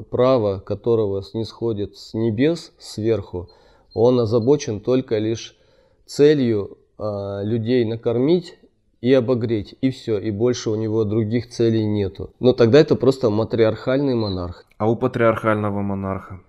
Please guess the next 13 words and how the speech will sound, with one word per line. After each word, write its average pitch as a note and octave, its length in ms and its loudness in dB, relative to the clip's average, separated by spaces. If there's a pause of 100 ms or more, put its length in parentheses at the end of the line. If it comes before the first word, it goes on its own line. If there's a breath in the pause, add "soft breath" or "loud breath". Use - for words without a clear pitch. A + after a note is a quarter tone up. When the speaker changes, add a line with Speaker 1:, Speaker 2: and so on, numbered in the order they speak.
(140)
Speaker 1:
Патриархальный C3 680 4
монарх, C#3 500 2
у A#2 120 2
него A#2 340 6
другая B2+ 520 6
совершенно A#2+ 840 -2 (100)
миссия, A#2+ 540 6
да? G#2 240 0
То A2+ 180 -4
есть - 280 -2
он C#3+ 360 6
этот A#2 340 0
народ B2 560 2